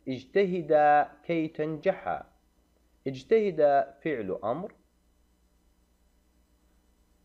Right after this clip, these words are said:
اجتهد فعل أمر، وكي هي علامة النصب أو أداة النصب. تنجح أصلها تنجحان، حذفنا منها نون.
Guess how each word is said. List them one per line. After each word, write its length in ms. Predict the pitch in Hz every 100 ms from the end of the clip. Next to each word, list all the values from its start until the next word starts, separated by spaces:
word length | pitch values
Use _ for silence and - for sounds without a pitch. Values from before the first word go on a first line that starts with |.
| _ 117
اجتهد 760 | 110 - 143 123 92 92 92 - -
فعل 220 | 117 87
أمر، 540 | - 107 131 147 175
وكي 680 | 117 90 - 117 123 160 180 147
هي 140 | 98
علامة 440 | 80 85 82 78 -
النصب 480 | 82 107 135 78 76 -
أو 180 | 90 87
أداة 280 | 87 90 90 92
النصب. 560 | 87 113 - 147 175 - _ _ _ _ _ _ _ _
تنجح 560 | 160 175 170 190 208 165
أصلها 760 | 151 147 - 160 180 160 143 127
تنجحان، 1120 | 143 135 117 98 - 98 110 127 143 180 147
حذفنا 680 | 113 101 160 - 131 113
منها 560 | 101 139 165 151 147 143
نون. 600 | 113 117 135 151 185